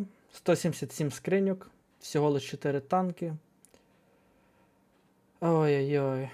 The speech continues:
П'ять лямів срібла. Триста тисяч досвіду. Резервів сто вісімдесят п'ять. Я хз. Коротше, пацани, що я хочу сказати. Це гайки. От.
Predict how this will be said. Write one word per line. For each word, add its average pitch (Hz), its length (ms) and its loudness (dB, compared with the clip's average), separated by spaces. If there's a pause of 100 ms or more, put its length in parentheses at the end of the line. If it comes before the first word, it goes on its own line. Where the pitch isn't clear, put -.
(140)
П'ять 147 240 0
лямів 139 360 -4
срібла. 185 880 -2 (260)
Триста 147 380 -4
тисяч 135 380 -10
досвіду. 147 680 -6 (720)
Резервів 151 400 -8
сто 156 160 -14
вісімдесят - 280 -18 (120)
п'ять. 151 260 -18
Я 160 100 -14
хз. - 200 -20 (500)
Коротше, 147 280 4
пацани, 139 280 -4
що 143 140 -6
я 151 40 -2
хочу 151 140 -10
сказати. 139 360 -4 (1400)
Це - 160 -4
гайки. 139 380 2 (560)
От. 156 300 -4